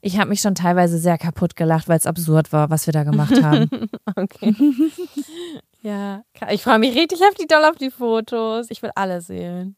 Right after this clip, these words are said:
Speaker 1: Aber we-, wie viel hast du schon gesehen? Hab ich in die Gruppe vom Standesamt,
Speaker 2: Zwei
Speaker 1: äh,
Speaker 2: hab ich gesehen.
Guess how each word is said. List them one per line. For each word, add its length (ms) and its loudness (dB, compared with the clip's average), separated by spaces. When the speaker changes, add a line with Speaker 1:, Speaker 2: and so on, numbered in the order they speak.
Speaker 1:
Aber 320 4
we-, 240 0
wie 100 -2
viel 160 -4
hast 160 -2
du 60 -4
schon 240 -2
gesehen? 480 0
Hab 140 0
ich 100 -10
in 140 -2
die 100 0
Gruppe 320 -4
vom 180 -2
Standesamt, 840 -4
Speaker 2:
Zwei 480 2
Speaker 1:
äh, 60 -2
Speaker 2:
hab 200 -4
ich 200 -10
gesehen. 680 -10